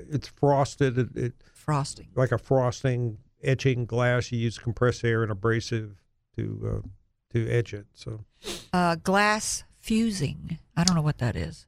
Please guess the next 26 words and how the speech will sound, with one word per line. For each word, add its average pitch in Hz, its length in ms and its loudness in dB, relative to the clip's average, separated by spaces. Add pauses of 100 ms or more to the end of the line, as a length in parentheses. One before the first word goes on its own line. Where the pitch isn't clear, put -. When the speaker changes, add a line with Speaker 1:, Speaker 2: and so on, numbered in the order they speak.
(120)
Speaker 1:
Uh, 180 360 6
that's 202 160 2 (100)
Speaker 2:
Thought - 60 -8
Speaker 1:
combining 170 520 4
glass 143 720 0 (380)
with 131 220 4
heat. 160 440 2 (240)
Speaker 2:
Thought 320 160 -2
you - 60 -8
said 262 160 -4
you 240 60 -16
didn't 233 180 -6
do 214 120 0
much 156 240 -2
of - 80 -6
that. 151 300 -6
Speaker 1:
Uh, 156 560 4
we 226 180 0
do 220 220 0
some 170 320 0
of 147 140 2
it, 156 240 4 (220)
uh, 123 320 2
but 139 240 2
it's 156 240 2
not. 151 320 2